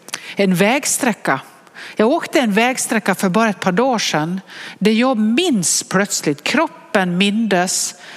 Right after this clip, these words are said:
innan tanken hann tänka det, här höll jag på att frontalkrocka en gång. Det var en raksträcka som jag inte hade tänkt på på flera år. Plötsligt så insåg jag,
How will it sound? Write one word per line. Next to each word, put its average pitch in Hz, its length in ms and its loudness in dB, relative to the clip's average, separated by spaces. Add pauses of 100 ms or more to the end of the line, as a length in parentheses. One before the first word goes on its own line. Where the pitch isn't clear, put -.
(160)
innan 233 520 2
tanken 233 560 0
hann 175 380 0
tänka 202 460 0
det, 160 220 0 (360)
här 269 420 0
höll 175 360 0
jag 196 300 0
på 180 160 0
att 160 60 -4
frontalkrocka 180 960 -2
en 139 140 -4
gång. 143 240 -10 (760)
Det 202 100 2
var 247 100 4
en 214 180 0
raksträcka 233 800 0
som 190 180 0
jag 190 140 2 (200)
inte 277 380 0
hade 185 140 0
tänkt 208 360 -2
på 160 120 0
på 165 180 0
flera 190 300 2
år. 160 340 0 (440)
Plötsligt 277 560 0
så - 100 2
insåg 196 400 2
jag, 156 200 2